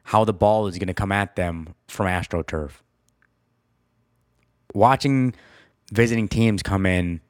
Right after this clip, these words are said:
and try to take infield practice and figure out how this ball is gonna skid or, or bounce or, or move faster, or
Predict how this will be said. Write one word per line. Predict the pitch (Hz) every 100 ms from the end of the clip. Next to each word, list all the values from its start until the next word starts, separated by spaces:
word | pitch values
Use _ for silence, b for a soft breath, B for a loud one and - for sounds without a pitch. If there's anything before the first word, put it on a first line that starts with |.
| _ _
and | 107 98
try | - 104 101 101
to | - 101 95 87 B B B _ _ -
take | 117 113
infield | 117 113 107 95
practice | 92 90 87 87
and | 90
figure | - 98 98
out | 98 95 -
how | 101
this | 101 85
ball | 101 101
is | 92
gonna | 90 85
skid | - - 110 104 85 _ _ _ -
or, | 92 87 80
or | 98 87
bounce | 76 95 101 95 90
or, | 90
or | 90
move | 87 87
faster, | - 107 101 - 98
or | 98